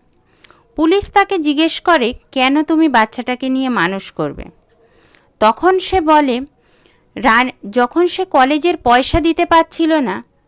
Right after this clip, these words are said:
আর পড়তে পারবে না, রানী তখন তাকে সাহায্য করেছিল। তো আজ যেহেতু রানীর বিপদ, তাই সে রানীর বাচ্চাকে মানুষ করবে। তো রানীর ফাঁসির হুকুম হয়,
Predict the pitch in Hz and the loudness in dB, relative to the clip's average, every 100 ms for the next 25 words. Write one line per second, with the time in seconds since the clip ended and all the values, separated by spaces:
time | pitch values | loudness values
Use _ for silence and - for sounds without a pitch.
0 | _ - 240 262 254 285 294 349 339 330 | _ 0 0 0 0 -2 0 0 4 4
1 | 311 311 220 226 - _ _ - _ - | 2 0 0 -6 -12 _ _ -20 _ 0
2 | 202 269 330 339 339 349 311 294 311 240 | 0 0 0 0 0 0 0 0 -4 -4
3 | 196 240 226 240 175 156 - 165 170 - | -2 -2 -2 -4 -4 -6 -6 -10 -14 -20
4 | _ _ _ _ _ - _ _ 202 - | _ _ _ _ _ -20 _ _ -6 -4
5 | - 202 262 262 349 370 392 359 247 226 | 0 2 2 2 2 2 0 0 2 2
6 | 262 349 349 302 - 233 262 - - _ | 4 2 2 0 0 -2 -4 -8 -18 _
7 | _ _ _ - 220 247 247 311 277 196 | _ _ _ -2 0 2 0 -2 -2 -2
8 | 214 214 196 196 - 233 320 285 160 175 | -4 -2 -2 -2 -6 -4 -2 0 -2 -2
9 | - - 151 - - - _ _ _ _ | -6 -8 -12 -12 -20 -20 _ _ _ _
10 | _ _ _ _ _ _ _ _ 247 254 | _ _ _ _ _ _ _ _ 0 2
11 | 240 247 311 392 - 294 277 - 370 349 | 4 2 2 0 -2 0 0 2 0 2
12 | 349 349 359 339 311 330 | -2 2 2 2 2 0